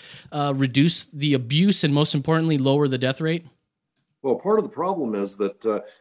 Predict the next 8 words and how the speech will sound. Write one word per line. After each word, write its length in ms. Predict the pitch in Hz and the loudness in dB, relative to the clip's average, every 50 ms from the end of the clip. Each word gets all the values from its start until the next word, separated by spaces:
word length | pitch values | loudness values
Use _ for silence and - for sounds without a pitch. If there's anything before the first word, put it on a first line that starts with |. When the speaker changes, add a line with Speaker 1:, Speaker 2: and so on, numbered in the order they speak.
| _ _ - | _ _ -10
Speaker 2:
uh, 300 | 110 104 107 107 107 110 107 104 | -6 -4 -4 -4 -4 -4 -6 -8
if 180 | 117 117 - - | -12 -16 -14 -16
you 60 | 113 | -14
can't 280 | - - 151 147 117 104 | -8 -6 -6 -6 -4 -4
get 180 | 139 139 - | -6 -6 -6
the 80 | - 113 | -8 -12
drug 340 | 95 104 123 120 110 104 98 | -8 -4 -2 -2 -2 -2 -4
legally, 640 | 110 127 156 185 170 143 110 98 92 92 101 104 | -4 -4 -4 -4 -4 -6 -6 -4 -6 -6 -6 -8